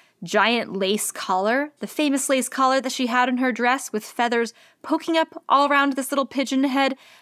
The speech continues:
So this pigeon is at the peak of fashion. But that's only the beginning of the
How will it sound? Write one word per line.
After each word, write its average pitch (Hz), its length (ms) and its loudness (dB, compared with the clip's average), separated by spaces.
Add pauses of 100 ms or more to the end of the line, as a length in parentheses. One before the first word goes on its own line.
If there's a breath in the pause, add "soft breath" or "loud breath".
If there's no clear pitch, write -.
So 240 160 -2
this 302 180 -2
pigeon 277 520 -2
is 262 120 -4
at 262 140 -2
the - 80 -12
peak - 520 -4
of 190 140 -6
fashion. - 500 -2 (320 loud breath)
But 262 160 0
that's 381 300 4
only 339 280 2
the 302 120 -2
beginning 285 540 0
of 226 100 -2
the 240 100 0